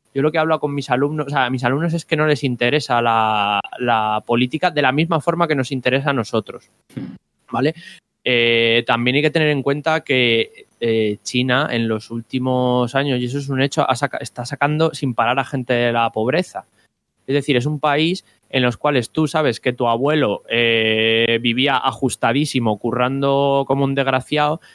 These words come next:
Speaker 1: que tu padre ha currado muchísimo y ahora mismo te está pudiendo comprar una casa y, y que tú, eh, estás en vísperas, pues, de salir a un mercado laboral en un país que parece que se va a poner como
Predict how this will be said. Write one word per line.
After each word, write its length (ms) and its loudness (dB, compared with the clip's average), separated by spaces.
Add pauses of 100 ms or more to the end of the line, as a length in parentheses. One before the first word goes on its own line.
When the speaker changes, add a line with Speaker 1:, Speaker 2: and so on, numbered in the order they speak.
(140)
Speaker 1:
que 140 0
tu 120 0
padre 500 0
ha 200 0
currado 340 0
muchísimo 840 0
y 400 0
ahora 240 0
mismo 280 0
te 60 -4
está 200 -2
pudiendo 340 0
comprar 360 0
una 180 0
casa 480 -2 (560)
y, 560 2 (480)
y 280 -2
que 180 0
tú, 480 0
eh, 580 2
estás 320 -4
en 180 -2
vísperas, 540 0
pues, 140 2
de 80 2
salir 240 0
a 40 2
un 60 -4
mercado 300 -2
laboral 400 2
en 100 0
un 140 -4
país 320 0
que 160 0
parece 260 -4
que 80 -6
se 100 -4
va 120 2
a 80 -2
poner 400 0
como 640 0